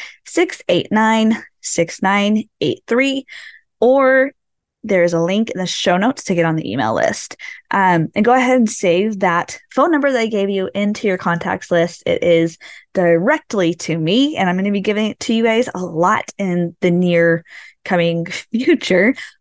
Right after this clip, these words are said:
because it's so easy to just send visuals and easy links so you guys can see what I'm talking about whenever I'm podcasting on a particular subject. Uh, not, I don't think I'm gonna give you any visuals in this episode, but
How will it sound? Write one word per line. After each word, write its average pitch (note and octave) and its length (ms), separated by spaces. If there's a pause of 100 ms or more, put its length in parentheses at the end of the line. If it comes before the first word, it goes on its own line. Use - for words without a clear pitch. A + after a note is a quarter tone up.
(140)
because F#3+ 420
it's - 140
so A3+ 300
easy F#3+ 400
to E3+ 140
just E3+ 400
send E3+ 520
visuals F#3+ 1080 (100)
and D3+ 380 (360)
easy G#3 320
links F3+ 380
so F3 60
you F3+ 120
guys F#3 180
can - 160
see - 300
what G#3+ 140
I'm E3 100
talking D#3+ 380
about F#3+ 340
whenever D#3+ 560
I'm D#3 100
podcasting D#3+ 680
on D#3+ 120
a E3 120
particular D#3 640 (340)
subject. G3 560
Uh, B2+ 220
not, C4 240
I A#3 80
don't E4 180
think D#4 140
I'm A3+ 220 (520)
gonna G#3 420 (260)
give G#3 140
you G3 120
any F3+ 160
visuals E3+ 340
in D#3+ 80
this D#3+ 180
episode, E3 460
but - 300